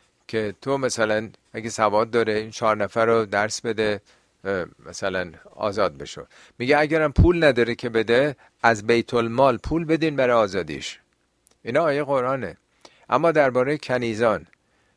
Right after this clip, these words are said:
آیات زیادی تو قرآن است، ولی دو تا آیهٔ قرآن، اه، با دقت همه اینا رو توضیح داده. اول میگه که این بردگان رو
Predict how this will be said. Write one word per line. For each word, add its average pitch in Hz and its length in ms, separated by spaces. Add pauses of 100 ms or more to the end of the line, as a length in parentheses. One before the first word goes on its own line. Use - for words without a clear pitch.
(360)
آیات 113 380
زیادی 120 360
تو 117 140
قرآن 92 340
است، - 240
ولی 135 180
دو 135 220
تا 143 120
آیهٔ 110 220
قرآن، 104 540 (960)
اه، 95 480 (920)
با 117 120
دقت 127 640
همه 120 200
اینا 113 160
رو 107 80
توضیح 95 380
داده. 78 320 (720)
اول 123 300
میگه 151 300
که 143 320 (800)
این 120 440
بردگان 110 600
رو 120 260